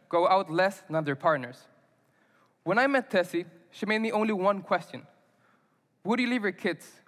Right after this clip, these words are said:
with someone neither you nor your friends know?" And to be honest,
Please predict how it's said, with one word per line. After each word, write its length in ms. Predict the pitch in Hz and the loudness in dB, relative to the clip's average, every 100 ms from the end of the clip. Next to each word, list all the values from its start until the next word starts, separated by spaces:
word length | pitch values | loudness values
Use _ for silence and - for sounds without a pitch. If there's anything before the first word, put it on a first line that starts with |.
| _ | _
with 160 | 151 143 | -8 -2
someone 460 | - 170 139 120 - _ _ | -2 0 -2 -6 -14 _ _
neither 240 | 170 208 208 | -2 0 0
you 320 | 175 185 139 - _ _ | -2 -2 -4 -6 _ _
nor 260 | 151 175 208 | -4 0 0
your 120 | 208 | -2
friends 320 | 208 208 202 | -2 -6 -2
know?" 240 | 202 226 302 - _ _ _ _ _ _ _ - | -2 -2 -4 -16 _ _ _ _ _ _ _ -8
And 160 | 165 | -6
to 80 | 175 | -4
be 140 | 185 | 0
honest, 320 | 185 180 170 | 0 0 -4